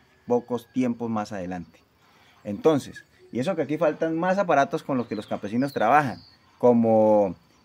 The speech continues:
el monocultor. Esos monocultores con los que aran la tierra trabajan con gasolina. Esas holladoras que le llaman para sembrar todo tipo de café, plátano, lo que sea, también trabajan con gasolina. Y faltan más aparatos que no me acuerdo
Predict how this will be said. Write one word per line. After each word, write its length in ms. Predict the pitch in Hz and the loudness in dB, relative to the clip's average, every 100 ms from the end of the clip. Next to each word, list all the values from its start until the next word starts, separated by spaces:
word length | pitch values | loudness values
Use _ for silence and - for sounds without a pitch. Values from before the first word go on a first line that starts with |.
| _ _ | _ _
el 80 | - | 2
monocultor. 800 | 123 123 120 120 104 - 190 - - | 4 6 4 0 0 6 6 4 -10
Esos 160 | - 156 | -6 -2
monocultores 580 | 143 127 110 101 139 | 0 0 -2 0 0
con 140 | 147 135 | 0 -4
los 100 | 117 | 0
que 80 | 131 | 0
aran 220 | 131 139 | 2 0
la 120 | 107 | 0
tierra 280 | 147 165 170 | 2 2 0
trabajan 400 | - 95 95 113 | -2 -2 -2 -2
con 160 | 110 | -4
gasolina. 560 | 104 101 101 131 151 95 _ _ _ _ | -4 -4 -2 0 0 -2 _ _ _ _
Esas 480 | 117 131 147 147 131 | -2 2 6 6 4
holladoras 580 | 127 117 113 139 160 160 | 0 4 6 6 4 0
que 120 | 139 | -2
le 100 | 120 | 0
llaman 320 | 143 165 170 | 2 2 2
para 140 | 165 123 | 0 -2
sembrar 300 | 117 123 135 | 0 0 2
todo 200 | 156 151 | 2 2
tipo 340 | 151 151 147 | 0 0 0
de 280 | 139 113 87 _ _ | 2 0 -4 _ _
café, 420 | - 107 - 139 | -2 -2 2 0
plátano, 440 | 131 147 143 143 123 | 2 0 2 0 0
lo 100 | 110 | -4
que 120 | 104 | -2
sea, 260 | 143 156 | 0 0
también 420 | - 98 95 113 117 | 0 -2 0 -2 -2
trabajan 240 | 117 127 | -4 -4
con 120 | 101 | -6
gasolina. 420 | 101 107 127 135 - | -6 -2 0 -2 -2
Y 120 | 120 | 0
faltan 360 | 139 143 160 | 0 0 -2
más 140 | 165 175 | 0 0
aparatos 400 | 175 165 160 165 | 2 0 0 -4
que 80 | 143 | -6
no 80 | |
me 100 | 143 | -4
acuerdo 380 | 151 151 151 160 | -2 -2 -2 -4